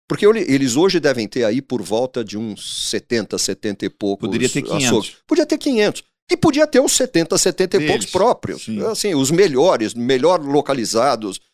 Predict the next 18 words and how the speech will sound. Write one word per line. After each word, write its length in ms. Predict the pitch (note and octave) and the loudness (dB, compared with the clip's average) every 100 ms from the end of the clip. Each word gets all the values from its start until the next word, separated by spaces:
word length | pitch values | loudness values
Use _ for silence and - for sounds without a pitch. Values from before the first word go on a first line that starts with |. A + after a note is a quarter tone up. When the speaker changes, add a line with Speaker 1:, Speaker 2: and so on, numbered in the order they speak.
| _ | _
Speaker 1:
os 180 | C3 A#2 | -6 -2
mais 400 | B2 D3+ D3 B2 | 0 2 0 0
acessíveis, 460 | C#3 C3 - C#3 A2+ | 0 0 0 0 0
os 40 | |
mais 220 | C#3 D3 | -2 0
rentáveis. 600 | F3 B2 - C3+ B2 A2 F3 - _ _ D4+ - | 0 -2 -2 0 0 -2 -6 -8 _ _ -16 -6
Reserva 340 | - D4 C4+ | -2 2 2
pra 140 | C#4+ A3+ | 2 0
mim, 160 | A3 | -2
por 140 | - D#3 | -2 0
que 100 | B3 | 2
não? 260 | F3 C#3 - | 2 -2 -6
Deixa 320 | A#2 C4+ - - - | -6 -6 -6 -12 -10
comigo. 400 | G3+ G3 G2 G#2 | -4 -4 -2 -4
E 80 | |
franqueio 640 | D#3+ F3+ F#3 - D3 G#3+ C4+ | -2 -4 -2 0 0 0 -2
aqueles 420 | B3+ E3 G3 A3 | 0 -2 0 -4
que, 220 | - C4 | -6 -8